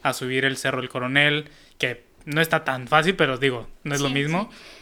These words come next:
Speaker 1: a balizar algo para que yo, Oscar, sin preparación, diga, "Ah, como está la ruta, me voy a animar a irme". Digo, eso es por un lado, pero
Speaker 2: Sí, en mi opinión, digo, eh, en mi, en mi opinión, ah, balizar los senderos está muy bien cuando son cerros que están cerca de la ciudad,
Speaker 1: Va.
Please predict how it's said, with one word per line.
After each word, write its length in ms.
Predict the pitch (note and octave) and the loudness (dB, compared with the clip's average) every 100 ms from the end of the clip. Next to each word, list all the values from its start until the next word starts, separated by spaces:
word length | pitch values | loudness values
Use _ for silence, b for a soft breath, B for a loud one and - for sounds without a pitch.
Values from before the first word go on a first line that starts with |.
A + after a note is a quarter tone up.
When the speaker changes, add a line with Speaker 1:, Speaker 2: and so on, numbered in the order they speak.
| B | B
Speaker 1:
a 460 | D3+ C#3+ C3+ C3 B2+ | 4 6 6 4 2
balizar 460 | C#3 C3 - C#3 C#3+ | 2 2 2 4 4
algo 260 | C#3 C#3+ | 2 0
para 220 | D3+ C3 | 2 2
que 220 | - B2 A#2+ | 0 -6 -2
yo, 280 | C#3+ C#3+ D3 | 2 2 2
Oscar, 340 | C#3+ - D3+ | 2 2 0
sin 120 | D3+ | 0
preparación, 400 | C3+ C3 A#2+ D3+ | -4 -2 -2 0
diga, 260 | C#3+ C3+ E3 | 2 2 2
"Ah, 60 | E3+ | 0
como 160 | C#3 | -4
está 160 | B2 D3+ | 0 2
la 100 | D#3+ | 4
ruta, 220 | F3 F3+ | 2 -2
me 80 | D#3 | 0
voy 100 | C3 | 0
a 20 | |
animar 280 | C3+ B2 A#2+ | 0 -2 -2
a 60 | A#2+ | -2
irme". 300 | B2+ A#2+ - _ _ D#3 | -4 -8 -16 _ _ 2
Digo, 120 | C#3+ | 2
eso 100 | F3+ | 2
es 60 | |
por 120 | - D3 | 0 2
un 100 | C#3 | 4
lado, 260 | C#3+ B2+ - _ | 4 2 -12 _
pero 220 | - B2+ B2+ | -4 -2 -2
Speaker 2:
Sí, 240 | B3 A#3+ | -6 -4
en 100 | B3 | -2
mi 80 | C4+ | 0
opinión, 380 | C4 C#4 D#4 D#4 | 0 0 2 2
digo, 340 | B3 A#3+ G#3+ G#3+ b b b b | 0 -2 -2 -4 b b b b
eh, 440 | A#3+ A#3 A3 G#3+ - - | -4 -2 -2 -2 -8 -10
en 140 | A3+ | -8
mi, 180 | A3 - - b b - - | -8 -12 -18 b b -20 -16
en 240 | A3+ A3+ A#3+ | -10 -2 0
mi 160 | D4 G3 | 0 -4
opinión, 320 | G3 F#3+ - - b b b b | -14 -16 -18 -20 b b b b
ah, 280 | A#3+ A#3+ A#3 | 4 6 6
balizar 440 | B3 B3 A#3 C4+ | 2 2 0 0
los 140 | D#4 D#4+ | 0 -2
senderos 380 | C#4 B3 C4 C4+ | -2 -2 -2 -4
está 240 | - A#3 | -8 -6
muy 160 | A#3+ A#3+ | -6 -4
bien 280 | A#3 C4+ | -4 -4
cuando 260 | C4+ G#3+ G#3 | -6 -10 -8
son 400 | - G#3 G#3+ G#3+ | -8 -8 -8 -10
cerros 380 | - A3 A3+ - | -6 -6 -6 -12
que 80 | A3 | -12
están 180 | G#3 | -12
cerca 240 | G#3 G#3+ A3+ | -12 -10 -8
de 60 | |
la 100 | A3 | -6
ciudad, 360 | G#3+ G#3+ G#3+ D#4+ D#3 | -6 -6 -6 -8 -10
Speaker 1:
Va. 280 | C#3 A#2+ | -10 -10